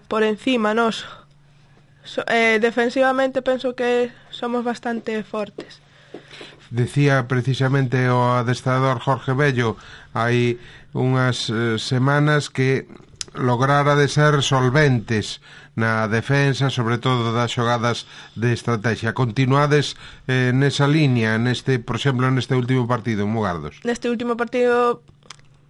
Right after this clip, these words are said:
Speaker 1: como dixen, penso que foi así bastante diferente de como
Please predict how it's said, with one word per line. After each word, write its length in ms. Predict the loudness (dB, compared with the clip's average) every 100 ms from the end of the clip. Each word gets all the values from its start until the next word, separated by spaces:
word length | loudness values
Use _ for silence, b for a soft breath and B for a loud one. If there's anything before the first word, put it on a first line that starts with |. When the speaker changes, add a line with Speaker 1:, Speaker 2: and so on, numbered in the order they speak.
| -8
Speaker 1:
como 320 | -2 0 0 0
dixen, 560 | -2 0 -2 -2 -6 -14 _
penso 400 | -2 0 -2 -2
que 80 | -4
foi 320 | -2 -2 -2
así 560 | -4 -4 -2 -2 -4 -8 B B B B B B B B
bastante 320 | -4 0 2 2
diferente 480 | 2 2 2 0
de 80 | 0
como 640 | 0 0 2 2 2 2